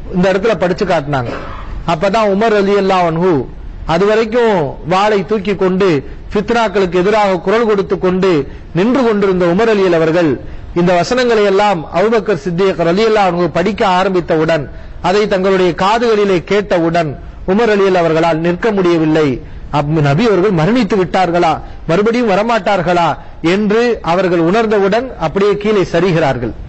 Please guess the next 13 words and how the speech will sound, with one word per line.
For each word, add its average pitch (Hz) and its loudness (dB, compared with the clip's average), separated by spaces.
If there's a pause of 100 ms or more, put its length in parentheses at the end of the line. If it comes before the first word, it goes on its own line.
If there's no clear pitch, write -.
(720)
அவர்கள் 196 2
சொல்றாங்க, 220 2
"என்னுடைய 196 2
கால்கள் 226 2
என்னால், 190 0 (120)
என்னை 180 0
சுமக்க 196 0
முடியவில்லை." 139 2 (500)
ரசூலா 190 2
மௌத்தா 180 0
போயிட்டாங்கன்னு 185 0
செய்தியை 185 2
கேட்டவுடன், 175 0